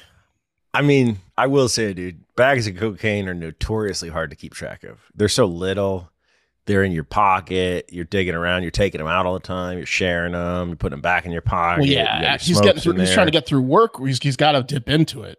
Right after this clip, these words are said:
Speaker 2: Yeah.
Speaker 1: I mean, I can't even tell you how many times I've felt my pockets up being like, "Oh, it's gone."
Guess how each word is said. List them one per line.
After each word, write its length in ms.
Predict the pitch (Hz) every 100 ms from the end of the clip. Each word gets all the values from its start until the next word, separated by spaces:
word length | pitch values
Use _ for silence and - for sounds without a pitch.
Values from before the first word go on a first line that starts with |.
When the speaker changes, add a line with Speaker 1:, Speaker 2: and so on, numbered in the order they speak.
| -
Speaker 2:
Yeah. 260 | 120 113 113
Speaker 1:
I 40 |
mean, 100 | 107
I 60 | 123
can't 160 | 135
even 100 | 104
tell 140 | 117 110
you 60 |
how 100 | 101
many 100 | 98
times 180 | 90 85
I've 120 | 85
felt 320 | - 98 82 85
my 80 |
pockets 480 | 85 90 82 92 -
up 100 | 85
being 140 | 85 78
like, 160 | 76 -
"Oh, 100 | 82
it's 120 | 82
gone." 320 | - 82 78